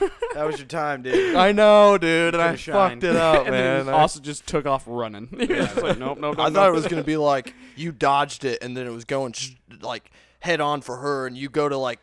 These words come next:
Speaker 4: try to get it, jump it in air, and you tackle her to the ground, and then you guys are forever together.
Speaker 1: Yeah.
Speaker 2: If only.
Speaker 1: If
Speaker 4: <laughs>
Speaker 1: only.
Speaker 4: If only.
Speaker 1: No, I'm not gonna lie. I,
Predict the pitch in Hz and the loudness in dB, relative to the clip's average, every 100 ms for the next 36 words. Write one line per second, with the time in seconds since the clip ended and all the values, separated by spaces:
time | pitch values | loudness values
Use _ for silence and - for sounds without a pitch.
0 | _ - 180 151 123 117 156 151 131 - | _ -6 -2 0 -2 -4 0 0 -2 -6
1 | 131 156 151 135 135 135 143 135 123 123 | -2 -2 -2 -6 -4 -2 0 0 -4 -8
2 | - 143 - 131 143 131 120 117 131 139 | -2 -2 -2 -4 -4 -4 -6 -6 -4 -2
3 | 131 120 _ _ - 120 117 117 120 143 | -4 -8 _ _ -8 -6 -6 -8 -10 -10
4 | 139 131 139 165 147 160 - 147 170 180 | -10 -8 -6 -6 -6 -8 -10 -10 -10 -12
5 | 202 262 311 - _ _ - 143 - _ | -14 -16 -16 -20 _ _ -20 -20 -20 _
6 | - 107 113 117 101 87 _ _ - 123 | -20 -18 -12 -12 -12 -14 _ _ -18 -8
7 | 156 143 269 220 208 202 147 156 190 165 | -6 0 2 2 2 0 -2 -10 -10 -6
8 | 156 185 202 185 160 160 165 165 139 | -6 -4 -6 -6 -6 -4 -4 -6 -8